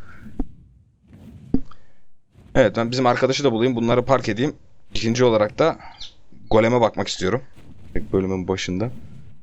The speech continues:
Ana, ana fikir golem asıl damage. Aa. Neyse, base'de görüşürüz. Fire ejderhamı kaybettim galiba.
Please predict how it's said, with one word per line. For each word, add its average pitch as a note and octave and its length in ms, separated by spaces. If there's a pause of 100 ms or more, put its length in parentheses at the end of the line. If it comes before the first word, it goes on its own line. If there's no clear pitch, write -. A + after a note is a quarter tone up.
(280)
Ana, G#2 260
ana A#2 220
fikir - 480 (240)
golem G#2+ 280
asıl F#2+ 260
damage. G2 460
Aa. D2 380 (1800)
Neyse, - 280
base'de B2+ 260
görüşürüz. F#2+ 600 (3000)
Fire C3+ 320
ejderhamı B2 460
kaybettim A2 420
galiba. F2 300